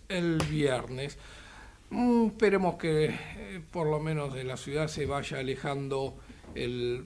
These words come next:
mal clima y empiece a llegar la, eh, primavera, que le falta todavía algunos días, pero está cerquita. Hacemos este programa que es, eh, Precisiones,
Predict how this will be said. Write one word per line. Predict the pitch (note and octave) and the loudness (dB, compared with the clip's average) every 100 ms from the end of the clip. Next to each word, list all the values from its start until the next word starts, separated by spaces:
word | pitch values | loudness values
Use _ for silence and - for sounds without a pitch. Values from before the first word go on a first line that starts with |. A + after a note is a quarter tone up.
| D3+ | -6
mal | D3 D#3 D3+ | 0 2 2
clima | - F3 E3+ D#3 | 2 2 4 2
y | C3+ | -2
empiece | B2 D3 C3 D3 | -4 -2 -2 -4
a | |
llegar | C3 - C#3 C#3+ C#3+ D#3+ - - - | -6 -4 -2 -2 -4 -8 -14 -20 -16
la, | - F2 A#2+ B2+ D3+ C#3+ - E3 | 0 4 4 6 4 4 -4 -2
eh, | - B2+ A#2 G#2+ G#2+ - - - | 0 2 0 -4 -6 -8 -8 0
primavera, | D#3 D#3 D#3+ F#3 F#3+ G3+ G#3 | 4 8 8 8 8 6 4
que | D4 D#4 F3 C3 | -2 0 0 0
le | B2+ | -2
falta | - D#3 C#3 | 0 0 -2
todavía | - B2+ C3 C#3+ | -6 -4 0 2
algunos | C3+ D3 D3+ - | 4 10 12 12
días, | D3+ D#3 E3 - - - - | 12 4 2 -2 -12 -16 -14
pero | - D3 | -8 -8
está | - C#3 | -6 -6
cerquita. | - B2+ A#2+ - - - - - - - - - | -4 -2 0 -2 -8 -12 -14 -14 -18 -18 -12 -2
Hacemos | D#3+ A3 G#3 G3 - | 6 10 10 10 8
este | G3+ G3+ | 6 6
programa | E3 F#3+ G3+ G3+ F#3 - | 6 6 8 8 6 4
que | F#3+ | 2
es, | F3+ D#3+ | 2 2
eh, | E3+ D#3 D#3 - | 2 2 0 2
Precisiones, | B3+ - G#3 B3 B3 A#3+ A#3+ - - | 4 4 2 2 4 6 4 2 -4